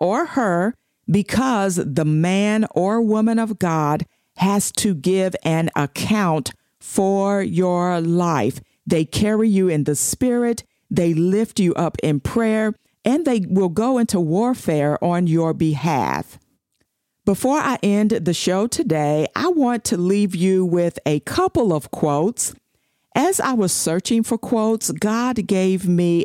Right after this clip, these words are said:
a personal quote of my own just to share with you, and that quote is this: "Don't expect someone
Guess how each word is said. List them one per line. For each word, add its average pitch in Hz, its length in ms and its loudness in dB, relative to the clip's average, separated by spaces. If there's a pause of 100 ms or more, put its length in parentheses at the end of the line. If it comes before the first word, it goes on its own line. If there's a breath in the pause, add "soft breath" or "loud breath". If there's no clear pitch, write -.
a 147 140 2
personal 247 600 0
quote 160 440 -2
of 165 140 -2
my 175 320 0
own 165 520 2 (460)
just 180 380 0
to 185 200 0
share 170 320 -2
with 240 240 0
you, 170 500 2
and 160 540 0 (280)
that 233 300 -2
quote 220 460 0
is 156 220 0
this: 127 500 -2 (540)
"Don't 208 560 0
expect 151 880 -2
someone 151 960 0